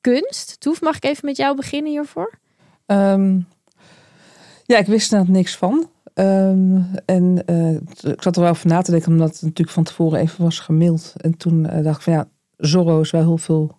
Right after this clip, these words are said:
Speaker 2: groter dan de maker. Ik was eigenlijk überhaupt de maker een beetje vergeten.
Speaker 1: Ja.
Speaker 2: Ehm, en ik vind wel dat we gewoon het recht hebben de maker een lul te vinden. Maar, ehm, ja, het zat natuurlijk, je hebt natuurlijk vaker met Michael Jackson, zo was dat natuurlijk ook, dat je ook mensen zegt, "Je mag nu niet meer naar Michael Jackson luisteren."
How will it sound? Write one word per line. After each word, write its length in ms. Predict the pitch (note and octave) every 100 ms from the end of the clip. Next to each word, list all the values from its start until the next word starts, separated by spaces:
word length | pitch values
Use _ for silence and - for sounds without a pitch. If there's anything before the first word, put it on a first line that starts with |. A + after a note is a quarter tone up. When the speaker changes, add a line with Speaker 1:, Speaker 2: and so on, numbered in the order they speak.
| _
Speaker 2:
groter 420 | - E3 D#3+ D#3+
dan 120 | D#3+
de 60 | D#3+
maker. 280 | D3+ E3 F#3
Ik 60 |
was 100 | F3+
eigenlijk 140 | - E3+
überhaupt 500 | E3 E3 - - _ _ _ _ _ _ -
de 100 | D#3+
maker 300 | D#3+ D#3 -
een 100 | D#3+
beetje 300 | D#3 D3+ D3+
vergeten. 600 | - - E3+ E3 A3+ C4 _ _ -
Speaker 1:
Ja. 220 | G#3+ G3+ _ _
Speaker 2:
Ehm, 540 | - E3 E3 D#3+ D#3 D#3+ - _ _ _ _
en 160 | - D3+
ik 80 | D3+
vind 160 | D3+
wel 140 | D#3 C#3+
dat 180 | D3 -
we 60 |
gewoon 220 | - D3
het 100 | D#3
recht 180 | D#3 D3
hebben 180 | D#3 D3
de 60 | D3
maker 360 | D3 D3 -
een 80 | D3+ C#3+
lul 160 | D3+
te 140 | D#3+ F3+
vinden. 400 | E3+ E3+ A#3+ - _ _ _ _ _ _ -
Maar, 380 | E3 D#3+ D#3+ D#3+
ehm, 440 | - D#3+ D#3 D#3 D#3+ D#3+
ja, 120 | F3
het 200 | F3 D3+
zat 160 | - F#3
natuurlijk, 280 | F3 F3+ - -
je 80 |
hebt 120 | F3+ F3
natuurlijk 260 | F3 -
vaker 240 | F#3 F#3 E3
met 140 | E3+
Michael 320 | F3 F3+ F3+
Jackson, 320 | E3 F#3 - E3
zo 140 | F3
was 200 | D#3+ D#3+
dat 140 | E3+
natuurlijk 340 | F3 E3 E3 G3
ook, 100 | F3+
dat 160 | E3
je 60 | E3+
ook 80 | -
mensen 220 | E3+ -
zegt, 140 | D#3+
"Je 60 | E3
mag 160 | E3 D#3+
nu 100 | E3
niet 200 | E3+ E3
meer 100 | D#3+
naar 100 | D#3+
Michael 360 | D#3 D#3+ D#3
Jackson 380 | D#3 E3 - D#3
luisteren." 500 | C#3 C3+ - D#3